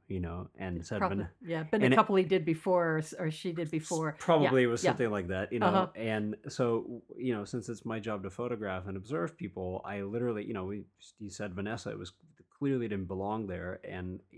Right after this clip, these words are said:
Speaker 1: I s-, was looking at everybody, and I could see everybody, like you said, kind of, like, cringed or raised an eyebrow or whatever.
Speaker 2: Right.
Speaker 1: They just kept going through it,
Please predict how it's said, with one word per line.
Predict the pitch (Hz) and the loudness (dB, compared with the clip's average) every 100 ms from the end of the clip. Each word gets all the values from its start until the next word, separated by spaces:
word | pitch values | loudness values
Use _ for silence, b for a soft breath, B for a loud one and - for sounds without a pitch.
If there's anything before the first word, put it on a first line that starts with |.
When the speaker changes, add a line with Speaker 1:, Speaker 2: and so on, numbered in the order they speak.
| - - | -20 -14
Speaker 1:
I | 95 | -12
s-, | 92 - _ | -12 -18 _
was | 104 101 | -12 -10
looking | 101 117 117 104 | -6 -6 -4 -4
at | |
everybody, | 101 98 95 90 | -4 -4 -4 -4
and | |
I | 90 | -6
could | 98 | -10
see | - 107 | -6 -6
everybody, | 95 92 90 | -4 -6 -6
like | 90 | -10
you | - | -10
said, | 104 92 | -12 -8
kind | 101 92 | -8 -6
of, | 90 | -8
like, | 90 | -10
cringed | - 107 98 104 98 | -6 -2 -2 -2 -4
or | 85 | -4
raised | 90 101 95 | -4 -4 -4
an | 90 | -4
eyebrow | 92 98 104 107 | -2 -2 0 0
or | 104 | 0
whatever. | 92 95 90 139 | 2 4 4 2
Speaker 2:
Right. | - B B B | -2 B B B
Speaker 1:
They | 143 135 | 2 2
just | 127 - | 2 2
kept | 131 107 | 0 0
going | 127 113 101 98 98 - _ | 0 0 0 -4 -8 -12 _
through | - 165 101 | 0 2 2
it, | 90 | 0